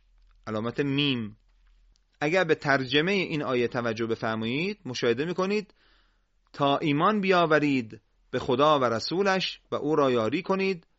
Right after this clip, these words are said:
و بزرگ بدارید و او را صبح و شام تسبیح کنید.» فعل تسبحوه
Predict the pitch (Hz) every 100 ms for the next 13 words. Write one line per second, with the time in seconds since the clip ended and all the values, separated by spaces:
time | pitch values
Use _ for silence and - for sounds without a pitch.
0 | - 113 120 123 170 139 104 101 95 92
1 | 90 82 - _ _ _ _ _ _ _
2 | 120 156 170 143 - 117 120 - 143 175
3 | 175 165 - 123 - 151 120 95 98 92
4 | 87 - _ _ _ _ _ - 220 226
5 | 202 180 156 - 139 127 135 143 135 139
6 | 151 196